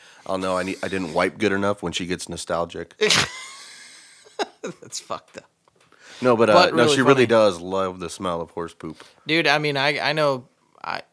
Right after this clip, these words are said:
Speaker 2: it's, I don't think that's, that that's super uncommon. I know a lot of chicks that are really into, like,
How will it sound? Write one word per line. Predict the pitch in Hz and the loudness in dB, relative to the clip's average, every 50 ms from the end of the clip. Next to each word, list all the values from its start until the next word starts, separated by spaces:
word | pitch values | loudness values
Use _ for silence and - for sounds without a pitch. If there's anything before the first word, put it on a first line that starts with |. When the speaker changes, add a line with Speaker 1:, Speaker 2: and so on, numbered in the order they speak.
| 104 113 107 _ _ _ _ _ - | -20 -20 -20 _ _ _ _ _ -8
Speaker 2:
it's, | 135 135 123 - - _ _ | -6 -6 -6 -8 -14 _ _
I | - 139 151 | 4 4 4
don't | 165 165 - | 4 0 -2
think | 156 131 - | -6 -4 -4
that's, | 135 131 127 - - - - - | -6 -6 -6 -8 -12 -14 -12 -12
that | - 127 123 | -12 -8 -6
that's | 131 131 131 - | -4 -4 -4 -6
super | - - 147 139 139 139 | -6 -6 -8 -6 -6 -8
uncommon. | 131 120 - 131 127 127 123 123 127 | -8 -6 -4 -4 -4 -4 -4 -4 -6
I | 127 | -4
know | 131 135 135 127 | -4 -4 -4 -2
a | |
lot | 127 127 123 117 | -2 -2 -2 -2
of | 113 - | -4 -8
chicks | - 135 117 113 - | -10 -12 -10 -10 -10
that | - 113 | -10 -10
are | 113 113 113 | -10 -10 -10
really | 117 120 120 117 117 | -8 -8 -8 -8 -8
into, | 117 117 113 - 120 113 | -10 -12 -12 -12 -12 -10
like, | 113 113 104 104 101 - | -8 -8 -10 -10 -12 -16